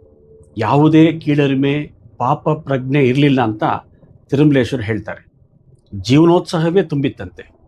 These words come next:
ಅಂತಹ ಸಾಮಾಜಿಕ ಪರಿಸರದಲ್ಲಿ ಮಾತ್ರ "my mother's husband" ಎಂದು ಮೊದಲ ಗಂಡನ ಮಕ್ಕಳು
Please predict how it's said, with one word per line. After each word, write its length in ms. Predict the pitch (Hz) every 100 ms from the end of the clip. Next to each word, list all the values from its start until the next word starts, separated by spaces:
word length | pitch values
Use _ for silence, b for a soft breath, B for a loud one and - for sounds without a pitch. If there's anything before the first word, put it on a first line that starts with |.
| _ _ _ _ _ _ _ _ _ _ -
ಅಂತಹ 460 | 147 160 151 147
ಸಾಮಾಜಿಕ 640 | 139 135 147 160 160 160 165
ಪರಿಸರದಲ್ಲಿ 640 | 160 139 - 131 131 127
ಮಾತ್ರ 400 | 127 190 - 180 123 - - - _ - - - -
"my 240 | 123 127 127
mother's 480 | 120 127 151 139 - 110
husband" 480 | 113 110 135 113 101 -
ಎಂದು 300 | 127 123 120
ಮೊದಲ 360 | 107 110 139 151
ಗಂಡನ 340 | 135 123 113
ಮಕ್ಕಳು 580 | 104 107 - 160 113 104